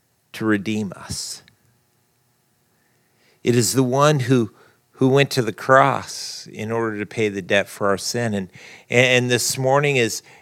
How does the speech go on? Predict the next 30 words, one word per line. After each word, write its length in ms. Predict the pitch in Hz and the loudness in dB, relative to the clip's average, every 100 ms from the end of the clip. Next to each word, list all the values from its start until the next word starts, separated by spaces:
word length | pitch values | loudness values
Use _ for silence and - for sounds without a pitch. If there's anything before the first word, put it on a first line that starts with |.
| _ | _
as 220 | 110 110 | -4 -2
we 120 | 113 120 | -2 -4
close 440 | - 135 139 139 | 0 2 2 4
out 180 | 139 123 | 4 6
our 120 | 117 | 2
time 520 | - - 127 131 135 | 0 -2 2 2 0
in 140 | 123 110 | -2 0
worship, 480 | 117 123 - 127 | 2 2 0 -2
we 100 | 123 | 0
are 80 | 120 | 0
gonna 160 | 117 120 | 0 -2
have 140 | 110 | 2
opportunity 1000 | 107 110 - 139 - 120 113 104 98 - - - _ _ | 4 4 2 -8 -6 -6 -4 -4 -6 -10 -20 -20 _ _
to 120 | - 120 | -2 0
remember 420 | 113 110 107 110 | 2 0 0 -2
the 80 | 98 | -4
cross, 580 | - 107 95 92 - - | -4 -2 -2 -6 -12 -8
to 120 | 117 | -4
remember 440 | 107 113 113 127 | -4 -2 -2 -2
the 140 | 123 107 | -4 -6
Savior's 800 | - 117 110 113 104 120 101 - | -2 2 4 4 -2 -6 -6 -6
death 420 | 107 101 104 - | -2 0 -2 -6
in 80 | 101 | -6
our 120 | 98 | -6
place 380 | - 101 90 98 | -6 -6 -6 -10
as 160 | 92 | -12
we 100 | 101 | -14
celebrate 580 | 98 104 98 92 92 - | -10 -8 -8 -10 -14 -16
communion 500 | - 98 90 90 87 | -18 -16 -14 -16 -20
together. 500 | - - - - _ | -20 -20 -20 -20 _